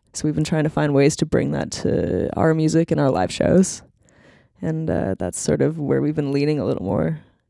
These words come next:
electronically. Though also, like, m-, some of our favorite shows are just, like, stripped back, just a guitar, just a piano, like, people sitting down, like, just very acoustic, very chill. Like, that's sort of the way that we write. That's,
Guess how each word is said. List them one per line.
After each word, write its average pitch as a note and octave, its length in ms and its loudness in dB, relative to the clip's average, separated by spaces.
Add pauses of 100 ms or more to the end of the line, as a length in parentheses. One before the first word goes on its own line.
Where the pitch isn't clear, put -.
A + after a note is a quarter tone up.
(120)
electronically. E3+ 840 -4 (640)
Though F#3+ 140 6
also, G#3+ 260 8
like, F#3 240 6
m-, D3+ 360 -4
some E3 200 -2
of D#3 100 2
our D3 100 6
favorite D3 260 2
shows D#3 280 6
are C#3+ 60 2
just, - 200 -4
like, C3+ 260 2 (640)
stripped - 320 0
back, C#3+ 220 -2
just - 260 -6
a - 40 -6
guitar, D#3 340 0
just D3 180 -6
a - 40 -10
piano, D3+ 400 0
like, C3 220 -2
people - 260 0
sitting F2+ 380 -2
down, C3+ 540 -2 (120)
like, F#2+ 180 -4
just - 320 -10 (260)
very B2 460 2
acoustic, - 480 -4
very D#2+ 200 -2
chill. - 280 0
Like, - 160 -2
that's - 180 2
sort C#3+ 160 4
of D3+ 320 0
the D#3 140 2
way C3 160 0
that - 100 -2
we C3 120 0
write. E2+ 260 0
That's, - 440 -6